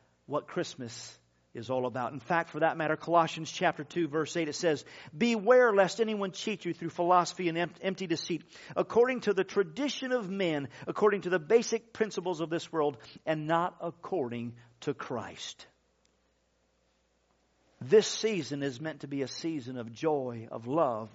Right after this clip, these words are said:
of giving, of faith. But because of the tradition of men, it has taken on a whole new meaning. In fact, as you get closer to the holidays,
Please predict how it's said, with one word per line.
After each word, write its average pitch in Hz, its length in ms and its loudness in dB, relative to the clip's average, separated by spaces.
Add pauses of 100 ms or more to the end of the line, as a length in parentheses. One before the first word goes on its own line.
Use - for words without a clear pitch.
of 117 280 -12
giving, 117 520 -6
of 120 140 -8
faith. - 640 -8 (1080)
But 139 100 -6
because 156 320 0
of 151 80 -4
the 139 100 -6
tradition 147 580 -6
of 131 160 -6
men, 131 340 -8 (440)
it 147 120 2
has 123 160 -4
taken 143 320 -4
on 127 180 -2
a 110 80 -6
whole 127 240 -8
new 120 160 -8
meaning. 92 400 -10 (1200)
In 135 80 -4
fact, - 460 0 (720)
as 160 280 2
you 135 360 -4 (500)
get 160 160 -2
closer 160 320 -2
to 143 100 -2
the 131 120 -2
holidays, 127 600 -2